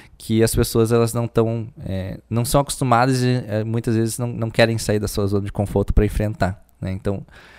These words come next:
é, principalmente aqui na, na nossa cultura latina, a gente é muito, é, muito craque em criticar quem tá começando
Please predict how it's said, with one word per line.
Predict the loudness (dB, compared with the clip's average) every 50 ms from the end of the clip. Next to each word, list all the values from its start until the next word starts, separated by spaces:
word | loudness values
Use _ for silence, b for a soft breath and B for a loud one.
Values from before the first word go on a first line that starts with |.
| B B B B -10
é, | -8 -6 -4 -4 -4 -6
principalmente | -6 -8 -8 -4 -2 -2 -2 -2 -2 -4
aqui | -6 -6 -4
na, | -4 -4 -4 -6 -8 -12 -14 -12
na | -8 -8 -6
nossa | -6 -6 -8 -8 -8
cultura | -8 -10 -8 -6 -4 -2 -2 -2
latina, | -2 -2 -4 -4 -6 -4 -2 -2
a | -2
gente | -2 -4 -4 -4 -2
é | -2 -2
muito, | -2 -4 -4 -6 -6 -4 -2 0 0 0 -2 -4 b b b b b b b b b b b -10
é, | -6 -6 -4 -4 -4 -6 -6 -8 -8
muito | -8 -8 -8 -8 -8 -8
craque | 0 2 4 4 4 2 0 -4 -6
em | -6 -4 -4
criticar | -4 -6 -8 -6 -8 -8 0 4 4 4 4
quem | 2 -2 0
tá | 0 0
começando | 0 2 0 0 0 0 -2 -2 -2 -2 -4 -8